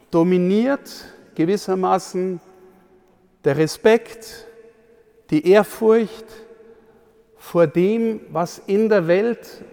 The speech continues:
wahr, gut und schön ist, aus ihrem Innersten. Der Weinliebhaber will die Wirklichkeit selbst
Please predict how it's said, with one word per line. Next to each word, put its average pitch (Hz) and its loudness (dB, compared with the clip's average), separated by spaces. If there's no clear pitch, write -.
wahr, 196 -2
gut 220 -4
und 180 -6
schön 220 0
ist, - -8
aus 170 -2
ihrem 180 -2
Innersten. 170 -6
Der 139 -8
Weinliebhaber 190 -2
will 208 -2
die 180 -6
Wirklichkeit 175 -4
selbst - -6